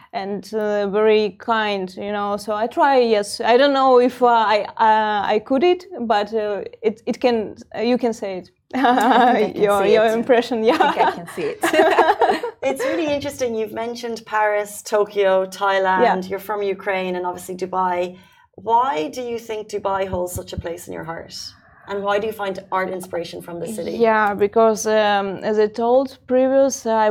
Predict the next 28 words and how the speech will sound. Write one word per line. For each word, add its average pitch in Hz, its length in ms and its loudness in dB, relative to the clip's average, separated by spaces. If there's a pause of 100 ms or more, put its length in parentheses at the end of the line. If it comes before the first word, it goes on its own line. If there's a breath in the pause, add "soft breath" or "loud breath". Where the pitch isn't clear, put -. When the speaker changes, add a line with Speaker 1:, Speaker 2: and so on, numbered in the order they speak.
Speaker 1:
was 208 100 -4 (120)
here, 220 220 2 (180)
like, 202 200 -6
uh, 196 360 -4 (420)
two 233 340 -4
years 220 420 -2
ago, 208 500 -4 (160)
Speaker 3:
Mm-hmm. 196 300 -18
Speaker 1:
and 208 160 -4
I 208 100 -2
visited 208 440 -4
Art 202 340 -2
Dubai, 202 400 -4 (180)
and, 240 100 -6
and 196 240 -6 (160)
I 196 40 -2
was 196 220 -6
impressed, 208 720 -2
uh, 196 380 -4
diversity 208 1040 -2
of 185 320 -4
galleries, 240 680 -4 (400 loud breath)
uh, 196 420 0 (320)
people, 233 440 2
they 202 160 -4
were 214 180 -8
very 220 280 -2
happy, 233 540 -8